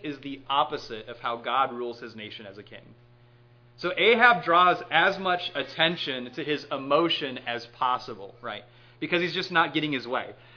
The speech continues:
How long has God not been getting his way in his nation? How long has God not been getting the things that he's reasonably been asking for?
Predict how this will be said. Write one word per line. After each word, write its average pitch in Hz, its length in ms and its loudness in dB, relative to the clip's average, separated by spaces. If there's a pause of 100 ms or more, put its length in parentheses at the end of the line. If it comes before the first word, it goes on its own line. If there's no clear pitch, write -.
(120)
How 285 220 8
long 226 260 8
has 190 220 0
God 147 320 6
not 131 300 4
been 143 160 0
getting 131 260 0
his 123 240 -4
way 113 240 0
in 123 80 -2
his 113 160 -8
nation? 143 460 -4 (720)
How 165 160 8
long 202 260 10
has 180 160 -2
God 165 280 6
not 123 520 2
been 127 260 -4
getting 139 340 -2
the 147 80 -6
things 147 340 -6
that 127 120 -6
he's 120 220 -10
reasonably 139 720 -6
been 120 160 -8
asking 123 520 -6
for? 151 300 -12